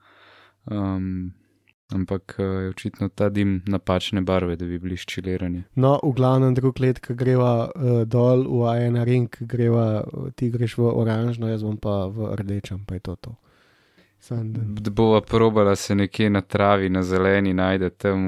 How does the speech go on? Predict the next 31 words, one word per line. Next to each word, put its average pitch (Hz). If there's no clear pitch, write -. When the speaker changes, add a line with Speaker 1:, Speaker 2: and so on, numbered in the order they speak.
Speaker 1:
u-, 98
univerzalna 95
bova 92
navijala 92
za 87
Aston 95
Martin, 95
pa -
je 90
to 95
to, 90
prav. 131
Speaker 2:
Ja, 143
zato 117
ker, 131
eh, 127
se -
mi 127
zdi, 127
da 131
rdeča 131
gre 127
tule 127
pri -
teh 117
Nizozemcih 123
še 123
čez, 135
eh, 120
medtem 117
ko, 117